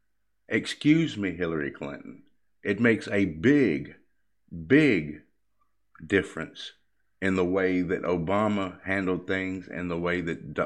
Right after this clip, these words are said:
President Trump handled things. So imagine my shock that the Democrats are triggered over this, completely triggered, pitching fits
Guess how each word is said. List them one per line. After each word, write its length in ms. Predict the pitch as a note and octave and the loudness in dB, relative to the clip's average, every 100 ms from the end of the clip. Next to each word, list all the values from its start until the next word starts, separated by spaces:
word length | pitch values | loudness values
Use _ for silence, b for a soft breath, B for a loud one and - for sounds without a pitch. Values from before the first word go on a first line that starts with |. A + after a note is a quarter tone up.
| - - | -4 -2
President 560 | G2 F#2 F2 D#2+ - | 2 2 -2 -6 -8
Trump 340 | - B2 A#2+ D2+ | -4 -4 -4 -6
handled 340 | D2 G1+ - | -8 -8 -12
things. 400 | - - - - _ _ _ _ _ _ _ | -16 -16 -20 -20 _ _ _ _ _ _ _
So 360 | - B2 - B B B B B _ _ _ _ _ _ _ | 0 0 0 B B B B B _ _ _ _ _ _ _
imagine 640 | G#2+ G#2+ D3 F3+ D3 C#3+ A#2+ | 0 2 2 0 0 0 2
my 200 | A2+ G2+ | -2 -6
shock 640 | - B2 B2+ F#2+ - - _ _ _ _ _ _ _ _ _ _ | -4 -2 -2 -8 -20 -20 _ _ _ _ _ _ _ _ _ _
that 540 | G2+ A2+ A#2+ - G2 F#2+ | -2 2 2 0 -12 -6
the 100 | G2+ | -4
Democrats 840 | F2+ C3+ C#3+ - - F#2 F#2+ - | 0 0 0 -4 0 0 0 -6
are 60 | - | -12
triggered 500 | - C#3+ D#3 A#2+ D#2+ | 0 4 4 2 0
over 260 | D2 C2 | -2 -6
this, 420 | B1 - - - _ _ _ _ _ _ _ | -8 -12 -18 -20 _ _ _ _ _ _ _
completely 800 | - G2+ - A#2 C#3+ D3 C3+ C#3+ | -6 -4 -2 4 6 6 4 0
triggered, 600 | - C3+ A2+ - - - _ _ _ _ _ _ _ _ _ _ _ _ _ _ | 0 2 2 2 -10 -14 _ _ _ _ _ _ _ _ _ _ _ _ _ _
pitching 380 | - G#2 - C#3 | -2 -2 2 0
fits 640 | C3+ F#2+ F2+ - - - | 2 0 0 -2 -10 -18